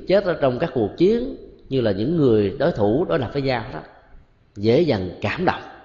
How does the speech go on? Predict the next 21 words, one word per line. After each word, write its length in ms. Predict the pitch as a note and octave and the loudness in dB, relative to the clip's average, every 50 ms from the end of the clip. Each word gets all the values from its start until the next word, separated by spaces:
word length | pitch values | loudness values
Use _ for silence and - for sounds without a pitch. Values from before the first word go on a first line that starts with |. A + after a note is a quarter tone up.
| - _ _ _ _ _ _ _ _ _ _ | -20 _ _ _ _ _ _ _ _ _ _
để 500 | - G#2+ G#2+ G2+ G2+ G#2+ B2 C3+ D#3 D3+ | -8 -6 -4 -2 -2 -2 -2 -2 -2 -2
họ 240 | A2 F#2+ F#2+ G2 G#2+ | 0 0 0 0 -2
buông 380 | A#2 C#3+ E3 F3 F3 E3+ D3 | 0 2 4 6 6 6 4
bỏ 260 | C3 G#2 F2+ F#2+ G#2 A#2 | 2 2 2 2 0 0
hận 260 | C3+ G#2+ G2 G#2+ A2+ | -2 -4 -6 -6 -4
thù, 220 | A#2 A2 G#2 G2+ F#2+ G2+ - - - _ _ _ - _ _ _ _ _ _ _ _ _ _ _ _ _ - _ _ _ _ _ _ _ _ _ _ | -2 -2 -2 -2 -4 -8 -14 -20 -20 _ _ _ -20 _ _ _ _ _ _ _ _ _ _ _ _ _ -20 _ _ _ _ _ _ _ _ _ _
cùng 260 | - A2 G#2+ G#2 G2+ | -2 -2 0 0 -2
siêu 180 | F#2 A#2 B2+ B2 | 0 0 0 0
sanh 160 | G#2+ A#2+ A2 | 0 -2 -4
thoát 140 | B2+ C3 - | -4 -4 -2
hóa. 280 | - C3 A#2+ C#3 E3 - - - - - - - _ _ _ _ _ _ _ _ _ _ _ _ _ _ _ _ - | -2 -4 -4 -4 -8 -10 -14 -18 -20 -20 -20 -20 _ _ _ _ _ _ _ _ _ _ _ _ _ _ _ _ -6
Do 140 | - A#2+ A#2 | -2 0 2
đó, 260 | A#2 A#2+ C3+ D3+ D#3+ D#3 | 2 2 2 0 0 -2
cái 100 | D#3+ D#3 | -4 -2
phần 260 | - - B2 A2 G2 | 2 2 2 2 2
hiển 280 | F#2+ F#2+ G#2 A2+ C#3 F3 | 0 0 2 2 4 4
giáo 380 | F3 D#3 D#3+ E3 F#3 A3+ A3+ | 4 2 2 0 -2 -2 -2
rất 160 | G3 G3 G3+ | -2 -2 -2
là 80 | D#3 B2+ | -2 -2
quan 200 | A#2 A2+ A2 G#2+ | -2 -2 -4 -4
trọng. 160 | G#2 F#2+ E2 | -6 -6 -6